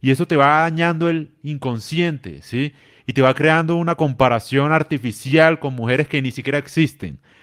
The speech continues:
Tal cual, ya no sabe uno ni qué es inteligencia artificial ni qué no, ¿sí?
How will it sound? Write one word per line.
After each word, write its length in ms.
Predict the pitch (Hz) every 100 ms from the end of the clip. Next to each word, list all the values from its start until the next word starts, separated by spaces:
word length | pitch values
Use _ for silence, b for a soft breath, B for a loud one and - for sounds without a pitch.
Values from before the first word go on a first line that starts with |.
| b b
Tal 220 | 135 135
cual, 260 | 143 147 113
ya 140 | 117
no 100 | 139
sabe 240 | 143 160 160
uno 240 | 170 170
ni 300 | 147 131 120
qué 400 | - 151 156 160
es 260 | 156 - _ b b b
inteligencia 480 | 151 151 131 139 156
artificial 420 | 151 123 151 151
ni 80 | 143
qué 120 | 135
no, 320 | 147 123 -
¿sí? 320 | - 120 139